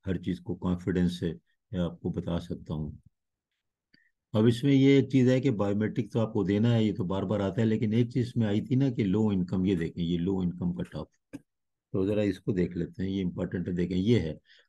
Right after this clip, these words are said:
लो इनकम कट ऑफ का टेबल आपके सामने है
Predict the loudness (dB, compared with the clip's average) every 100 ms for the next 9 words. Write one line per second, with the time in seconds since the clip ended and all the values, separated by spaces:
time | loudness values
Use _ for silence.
0 | -2 4 6 6 4 2 0 0 0 0
1 | 0 0 2 0 0 -4 -4 -2 2 2
2 | 2 -2